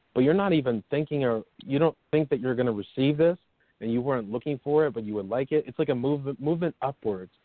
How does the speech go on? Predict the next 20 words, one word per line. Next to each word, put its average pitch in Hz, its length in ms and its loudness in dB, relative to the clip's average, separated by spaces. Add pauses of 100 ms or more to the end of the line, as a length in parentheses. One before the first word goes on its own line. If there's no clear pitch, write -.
(400)
Um, 131 360 2 (380)
because 156 280 0
for 151 140 4
a 147 60 4
while 165 320 0
they're 147 120 0
telling 143 280 -6
me 139 80 -4
that 131 180 -6
you 147 220 -6
didn't 147 360 -4
feel 147 200 2
valued 135 580 2
for 131 80 -6
your 120 160 -2
experience 151 800 -4
and 117 100 -4
what 123 160 -4
you're 110 100 -6
doing, 107 540 2